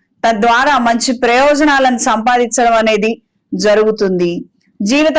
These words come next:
భాగస్వామి సలహాలు, సూచనలు అనుకూలంగా ఉంటాయి.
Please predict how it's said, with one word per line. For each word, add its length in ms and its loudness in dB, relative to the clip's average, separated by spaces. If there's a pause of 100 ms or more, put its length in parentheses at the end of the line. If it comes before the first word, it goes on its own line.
(140)
భాగస్వామి 640 0
సలహాలు, 480 2 (100)
సూచనలు 580 0 (500)
అనుకూలంగా 640 0 (140)
ఉంటాయి. 420 -2